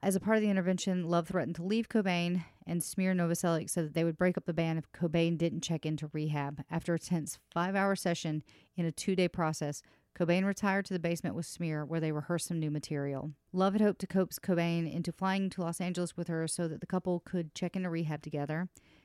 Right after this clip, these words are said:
Instead, she wound up on a plane with, uh, Billing at the end of the first day of the intervention. The couple's daughter, Frances, and a nanny would be following up the next day.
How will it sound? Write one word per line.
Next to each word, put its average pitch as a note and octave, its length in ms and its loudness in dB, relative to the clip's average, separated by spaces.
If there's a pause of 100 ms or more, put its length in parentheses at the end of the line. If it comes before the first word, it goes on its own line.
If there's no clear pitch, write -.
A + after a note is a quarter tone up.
(220)
Instead, F3+ 320 2
she - 160 -2
wound F3 220 2
up E3+ 260 -2
on F3 180 0
a F#3+ 60 0
plane E3+ 640 0 (240)
with, E3 640 -2
uh, D#3+ 160 -2 (120)
Billing F3 500 0
at F3 80 -6
the - 160 -10
end F3+ 160 2
of D#3 40 -2
the D#3+ 60 -6
first E3+ 320 -4
day D#3+ 320 0
of D#3 100 -8
the D#3+ 120 -2
intervention. D3+ 600 -4 (360)
The F#3 60 -2
couple's G#3 280 4
daughter, E3+ 380 2
Frances, E3+ 580 -4
and D#3+ 500 -2 (360)
a F3+ 120 -2
nanny F3 460 4
would D3+ 160 -2
be E3 80 -4
following D#3+ 460 0
up D3+ 140 -6
the D#3 60 0
next D3 360 -2
day. C#3+ 320 -4